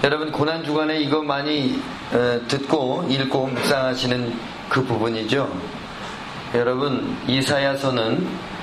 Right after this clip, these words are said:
성경책의 중간쯤에 들어있는 책입니다. 예수님 오시기 칠백 년 전에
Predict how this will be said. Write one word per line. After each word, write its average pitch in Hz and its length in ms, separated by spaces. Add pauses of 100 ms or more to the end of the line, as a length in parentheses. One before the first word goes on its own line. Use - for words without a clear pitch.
(120)
성경책의 139 600
중간쯤에 120 720
들어있는 110 360
책입니다. 107 540 (1400)
예수님 127 340
오시기 127 440
칠백 151 360
년 139 220
전에 131 440